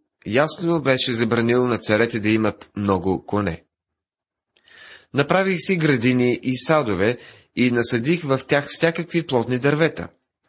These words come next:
Направих си водоеми, за да поя от тях насаденият с дървета лес.“ Книгата Еклесиаст, глава втора, стихове пети и шести.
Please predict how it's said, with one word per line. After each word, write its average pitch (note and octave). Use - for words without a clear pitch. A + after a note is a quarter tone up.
Направих A2+
си -
водоеми, C3
за B2
да B2+
поя C#3+
от C#3+
тях C#3
насаденият B2+
с G#2
дървета G#2+
лес.“ -
Книгата F#2+
Еклесиаст, A2
глава D#2+
втора, B2
стихове D2+
пети A2
и G2+
шести. -